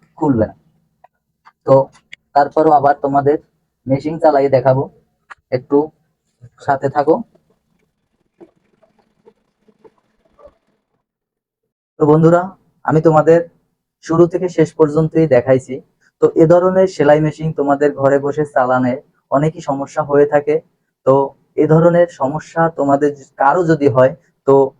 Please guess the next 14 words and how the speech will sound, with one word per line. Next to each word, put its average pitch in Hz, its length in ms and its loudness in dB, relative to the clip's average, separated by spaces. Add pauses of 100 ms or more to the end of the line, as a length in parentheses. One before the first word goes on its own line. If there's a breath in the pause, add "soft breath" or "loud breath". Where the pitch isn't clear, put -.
আমার 165 280 0
মতন 160 280 -2 (260)
তোমরা 143 240 0
ঘরে 135 260 0 (140)
বসে 147 220 -2
বসে 160 240 -6 (260)
ঠিক 151 160 -6 (100)
করে 123 180 2
নিবা। 104 220 -6 (240)
তার 135 160 -4 (120)
কারণ 180 240 0 (520)
ছোটখাটো 156 340 -2
সমস্যা, 123 400 -4 (120)
এই 175 80 0